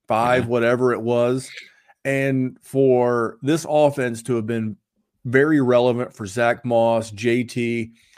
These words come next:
Speaker 1: Michael Pittman, Gardner Minshew's been a usable Q B two.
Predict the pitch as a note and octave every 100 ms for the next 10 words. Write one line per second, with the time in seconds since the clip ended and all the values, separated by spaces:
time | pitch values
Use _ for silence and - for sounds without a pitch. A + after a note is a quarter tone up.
0 | _ - A2 C3+ D3+ - C3+ C#3 C#3+ C3+
1 | C3 F#3+ G#3+ C3+ D3 F3 D3 B2 B2 B2
2 | A2+ B2+ C3 C3 A#2+ A#2+ C#3 C3 C3+ A#2+
3 | A#2+ A#2+ C#3 D3+